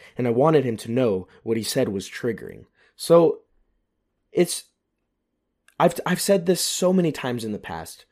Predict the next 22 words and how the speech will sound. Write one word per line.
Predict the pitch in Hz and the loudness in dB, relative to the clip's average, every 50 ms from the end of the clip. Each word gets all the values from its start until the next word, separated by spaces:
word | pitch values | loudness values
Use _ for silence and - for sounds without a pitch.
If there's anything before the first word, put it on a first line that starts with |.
| _ _ _ - | _ _ _ -18
Jokes | 120 - - 139 156 180 208 - - - | -10 2 6 8 10 10 8 6 0 -8
do | - 139 143 | -6 -2 0
not | 147 143 131 - - | 0 0 -2 -2 -6
kill. | - - 123 110 98 92 82 - _ _ _ _ _ _ | -6 -4 -2 -2 -2 -4 -6 -10 _ _ _ _ _ _
Jokes | - - 139 147 147 - - - | -2 4 8 8 8 6 4 -2
do | - 160 | -2 0
not | 156 147 135 135 | 2 2 0 0
cause | - 147 135 127 120 | -2 -2 -2 -2 -4
harm | - - 127 120 120 110 101 101 101 | -4 -6 -4 -4 -4 -4 -4 -6 -8
to | - 123 | -8 -8
the | 113 120 | -6 -4
L | 113 110 | -4 -4
G | 110 107 117 | -4 -4 -6
B | 104 107 113 | -6 -6 -8
T | 104 - 117 104 | -8 -8 -10 -10
Q | - - 113 107 101 | -8 -8 -8 -8 -8
community. | - - 113 107 101 101 98 92 92 82 82 - _ _ _ _ _ _ _ _ _ _ _ _ _ _ _ _ _ _ _ _ _ _ _ _ _ _ _ _ _ | -8 -10 -10 -8 -8 -8 -8 -10 -10 -12 -14 -16 _ _ _ _ _ _ _ _ _ _ _ _ _ _ _ _ _ _ _ _ _ _ _ _ _ _ _ _ _
Pieces | - - 214 214 - 202 | 0 0 0 0 2 2
of | 214 202 | 2 2
shit | - - 220 - | 4 4 4 6
like | - 202 185 131 120 110 | 6 6 4 2 2 2
this, | 117 131 160 202 - - - - - | 4 4 4 4 2 -2 -8 -10 -12